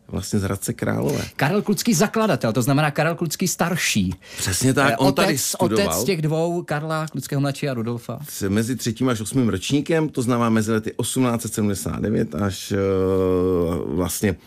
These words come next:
Speaker 1: eh, následně v těch letech. Čili to je potvrzené, je to jasná zpráva. A podle paní profesorky Molnánové, na kterou se odkazuje zase paní Tlamsová, paní genealožka, eh,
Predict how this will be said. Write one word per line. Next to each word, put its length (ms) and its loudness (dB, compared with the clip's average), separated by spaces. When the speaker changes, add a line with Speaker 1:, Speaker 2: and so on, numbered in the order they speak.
Speaker 1:
eh, 100 2
následně 480 2
v 60 -8
těch 240 -4
letech. 340 0
Čili 240 2
to 220 2
je 100 4
potvrzené, 680 -2
je 120 2
to 140 0
jasná 460 0
zpráva. 500 -2
A 80 0
podle 280 2
paní 240 2
profesorky 640 -4
Molnánové, 540 2
na 60 2
kterou 280 -2
se 120 -6
odkazuje 560 0
zase 280 0
paní 280 -2
Tlamsová, 580 0
paní 180 -2
genealožka, 540 0
eh, 420 -8